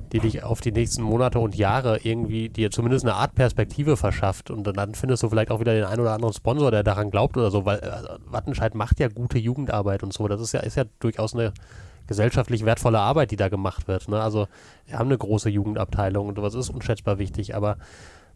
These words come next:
wenn da jetzt wieder einer auftaucht und sagt, "Jo, ich gebe einmal fünfhunderttausend Euro", ja,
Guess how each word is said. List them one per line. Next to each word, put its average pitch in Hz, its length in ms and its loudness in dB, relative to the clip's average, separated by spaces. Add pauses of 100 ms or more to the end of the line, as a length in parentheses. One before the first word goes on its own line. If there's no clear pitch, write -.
(420)
wenn 107 160 -2
da 110 60 2
jetzt 107 200 0
wieder 107 220 0
einer 113 260 2
auftaucht 113 380 2
und 107 40 -4
sagt, 110 220 0
"Jo, 117 160 2
ich 107 80 0
gebe 113 240 2
einmal 110 220 0
fünfhunderttausend 107 680 0
Euro", 117 480 0
ja, - 80 -10